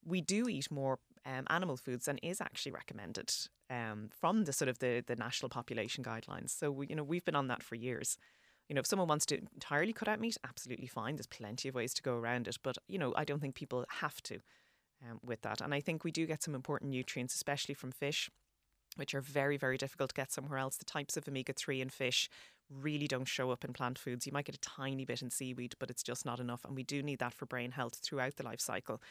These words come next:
So both brain development in pregnancy, but also for maintaining and helping to reduce things like dementia in old age. So I think we need to be very careful before we cut all of the animal foods out of the diet, because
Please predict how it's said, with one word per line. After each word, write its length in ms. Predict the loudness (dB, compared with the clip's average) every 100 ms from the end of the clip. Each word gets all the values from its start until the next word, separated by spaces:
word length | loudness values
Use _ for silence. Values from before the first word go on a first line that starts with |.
| -20 -20 -2
So 160 | 2
both 240 | 4 4 4
brain 160 | 4
development 400 | 4 2 2 -2
in 100 | -2
pregnancy, 520 | 0 0 0 -2 -2
but 120 | 2 4
also 320 | 4 4 -2
for 140 | -2
maintaining 640 | -4 -2 -2 0 0 -2 -2
and 180 | -4
helping 260 | -2 -2 -2
to 100 | -2
reduce 260 | -2 -2 -4
things 220 | -4 -4
like 160 | -6
dementia 440 | -4 -4 -2 0 0
in 120 | 0
old 220 | 0 0
age. 320 | -2 -2 -4 -4 -18 -20 _
So 260 | -2 2 2
I 100 | 2
think 360 | 2 0 -4 -6
we 140 | -2
need 140 | 0 0
to 60 |
be 60 | 0
very 200 | 4 4
careful 300 | 4 2 0
before 240 | -6 -4
we 80 | -6
cut 280 | -2 -2 -2 -4 -4
all 220 | 2 4
of 80 | 4
the 100 | 2
animal 240 | 2 0
foods 240 | 0 0 0
out 160 | 0
of 60 | -2
the 60 |
diet, 320 | -2 2 0 -2
because 480 | -2 0 2 0